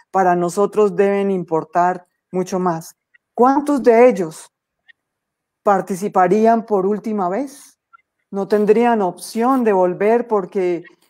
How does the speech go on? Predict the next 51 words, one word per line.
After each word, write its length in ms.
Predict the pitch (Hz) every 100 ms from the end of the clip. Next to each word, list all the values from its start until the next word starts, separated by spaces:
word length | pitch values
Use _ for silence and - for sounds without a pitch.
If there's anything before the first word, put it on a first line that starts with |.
| -
eh, 220 | 175 185 175
ya 160 | 190
sus 160 | 196 202
condiciones 640 | 214 196 180 185 180 196
no 120 | 190
les 180 | 185 175
dan, 400 | 185 190 202 202
porque 280 | 196 165 180
las 200 | 160 151
marcas 360 | 156 165 180 170
no 100 | 170
las 160 | 160
pueden 260 | - 170 160
alcanzar. 800 | 151 151 151 156 208 196 202 190 - _ - -
¿O 320 | 220 214 208
cuántos 420 | 226 233 240 269
de 240 | 226 214 220
ellos 380 | 220 254 247 _ _ -
irán 500 | 208 208 202 202 226
por 200 | 233 254
primera 420 | - 214 208 208 214
vez 340 | 214 220 220
y 220 | - 202
tal 240 | 180 185 185
vez 160 | 208
nunca 400 | 208 214 226 226
más 260 | 214 208 202
podrán 420 | - 202 196 190
ir? 260 | 202 320 - - - _ _ _ _ _
Es 160 | 196 202
decir, 500 | 202 196 247 190 - _ _ _
¿cómo 540 | 240 262 311 254 -
va 140 | 175 220
a 40 |
ser 220 | 220 240
el 120 | 240
impacto 720 | 233 202 - 208 208 - 220 214
realmente 840 | 208 185 180 190 202 202 220 208
en 80 | 190
esos 320 | 185 196 180
diez 240 | 180 180
mil 200 | 190 262
quinientos 440 | 277 277 262 247 226
atletas 520 | 214 214 202 208 214
que 120 | -
se 120 | 180
espera, 380 | 175 - 185 196
según 320 | 202 175 180
la 100 | 185
Carta 280 | 190 190 -
Olímpica, 540 | 185 196 185 190 180